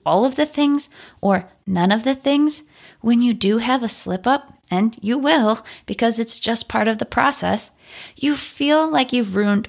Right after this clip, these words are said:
all your progress and now you have to start over.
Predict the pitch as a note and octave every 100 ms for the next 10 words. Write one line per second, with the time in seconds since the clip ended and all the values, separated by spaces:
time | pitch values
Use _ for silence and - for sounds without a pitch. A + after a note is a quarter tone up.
0 | - - G3+ A3+ G#3 - F3 D#3+ D3 E3+
1 | - G#3+ G3 G3 G#3 B3+ B3 G#3 G3+ G3
2 | - F#3+ F#3 - F3+ E3 E3 -